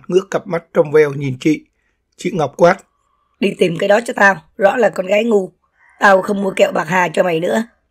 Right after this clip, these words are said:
Speaker 2: Mấy chục một gói chứ ít à, ngu như mày nhai kẹo bạc hà phí cả tiền.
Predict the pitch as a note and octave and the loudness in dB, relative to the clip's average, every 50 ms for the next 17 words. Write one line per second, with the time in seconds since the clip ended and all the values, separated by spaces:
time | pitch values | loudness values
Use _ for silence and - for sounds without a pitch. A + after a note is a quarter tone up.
0 | _ - G3+ G#3+ A#3+ A3+ - G#3 - - F3 E3+ F3+ F#3 F#3+ G3 A3 A#3 - C4 | _ 0 2 2 2 2 -2 -4 -4 -4 -8 -4 0 0 0 0 0 -2 -6 -6
1 | B3+ C4 - F#3+ F3 D3+ - _ _ _ _ - G#3 G3+ G3 F3+ G3 G3 F#3 F3+ | -6 -4 -2 -4 -4 -4 -8 _ _ _ _ -2 0 0 0 -2 -4 -2 -2 -2
2 | F3 D#3+ D#3+ F3 F3+ F#3 F#3 F#3+ - G3+ - F#3+ F3 D#3+ D#3 F#3+ F3+ E3 D3+ - | -2 -2 -4 -6 -6 -6 -6 -2 0 0 0 0 -4 -6 -6 -6 -6 -4 -4 -2
3 | A3 B3 C4 - - F#3+ - - F#3+ F3 D3+ | -4 -4 -4 -6 -10 -8 -4 -2 -2 -2 -2